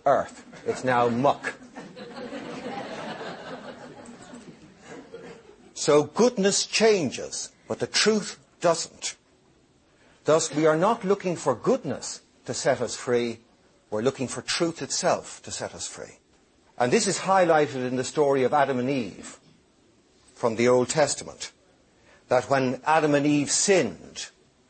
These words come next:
their curse was the knowledge of good and evil. Sometimes people, when reading this story, think this is when evil was introduced into the creation.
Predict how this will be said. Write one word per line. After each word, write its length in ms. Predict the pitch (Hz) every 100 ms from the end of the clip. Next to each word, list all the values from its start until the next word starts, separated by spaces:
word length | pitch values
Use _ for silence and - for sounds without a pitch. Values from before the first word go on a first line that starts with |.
| _ _ -
their 220 | 131 127
curse 680 | - - 185 113 - - - _ _ _ _ -
was 160 | 117
the 100 | 127
knowledge 540 | 120 147 156 139 131 -
of 280 | 123 110 -
good 360 | 151 151 147 - _
and 180 | 131 120
evil. 400 | 131 110 82 65 - _ _ _ _ _ _ _ _
Sometimes 640 | 143 135 135 135 123 113
people, 320 | 139 127 120
when 220 | 113 113
reading 340 | 123 147 127 117
this 160 | 117
story, 420 | - 131 120 117
think 460 | 113 143 123 - - _ -
this 160 | 143
is 180 | 143 -
when 320 | 147 139 139 -
evil 500 | 190 185 151 165 147
was 160 | 147
introduced 720 | - 143 - 139 127 113 - -
into 220 | 117 117
the 120 | 107
creation. 560 | - 127 110 95 -